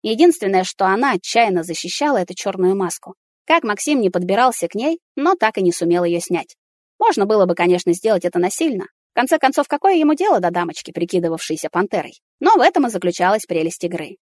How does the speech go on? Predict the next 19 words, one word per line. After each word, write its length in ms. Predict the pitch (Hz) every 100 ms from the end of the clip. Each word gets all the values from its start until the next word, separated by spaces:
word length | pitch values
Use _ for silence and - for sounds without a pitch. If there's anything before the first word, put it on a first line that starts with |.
| _
Тайна 300 | - 233 247
манила 380 | 185 180 196 190
к 80 | -
себе, 320 | 165 156 196
притягивала, 640 | - 170 180 202 196 170 170
будила 320 | 175 185 269
воображение. 720 | 170 165 165 165 175 214 190 196 _ _ _ _ _
Максим 320 | - 247 427 277
был 120 | 285
готов 300 | 233 339 339
продолжать 560 | 214 196 208 262 294
исследование 600 | 180 - 208 233 214 202 175
личности 400 | 180 180 - 185
пантеры, 460 | 208 214 196 - - _
почувствовав 720 | 208 214 330 - 214 185 180
вдруг 260 | 196 233 -
власть 300 | 170 190 -
над 160 | 185 190
ней. 220 | 165